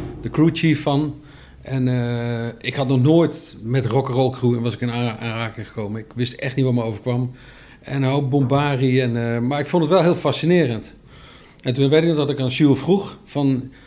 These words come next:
"Wat is wel heel leuk werk voor jullie doen. Hoe ben je er zo bijgekomen?" En eigenlijk door de jaren heen is mij die vraag ook heel vaak gesteld. Van, eh, van, eh, hoe, hoe kan ik erbij komen? Eh, maar dat was voor het eerst dat ik met die rock'n'roll in aanka-, aanraking kwam.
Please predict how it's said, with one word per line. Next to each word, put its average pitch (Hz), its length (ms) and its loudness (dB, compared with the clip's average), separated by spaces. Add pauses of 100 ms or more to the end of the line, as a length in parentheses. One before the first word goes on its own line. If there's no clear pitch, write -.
(120)
"Wat 131 200 -2
is 117 60 0
wel 151 120 2
heel 185 120 4
leuk 156 160 4
werk 208 240 2
voor 131 100 -6
jullie 127 180 0
doen. 117 180 2
Hoe 127 120 2
ben 165 120 2
je 165 60 4
er 147 60 0
zo 135 160 2
bijgekomen?" 127 680 0 (1040)
En 117 160 -4
eigenlijk 127 300 -2
door 117 100 0
de 113 80 0
jaren 120 300 2
heen 117 360 0 (200)
is 127 140 -2
mij 127 140 2
die 117 80 0
vraag 120 200 0
ook 110 80 -6
heel 131 140 2
vaak 127 320 -4 (120)
gesteld. 107 520 -8 (480)
Van, 113 300 -6
eh, 113 60 -6 (180)
van, 113 300 -8
eh, 113 160 -6
hoe, 117 300 -6
hoe 120 160 -2
kan 123 160 0
ik 123 80 -2
erbij 131 260 0
komen? 117 400 -4 (540)
Eh, 131 100 -6 (580)
maar 120 100 0
dat 143 100 6
was 165 160 4
voor 160 100 2
het 127 100 -2
eerst 165 200 4
dat 156 100 0
ik 127 100 -2
met 135 140 2
die 127 100 0
rock'n'roll 139 380 2
in 165 80 0
aanka-, 143 380 -2
aanraking 135 400 -2
kwam. 139 300 -4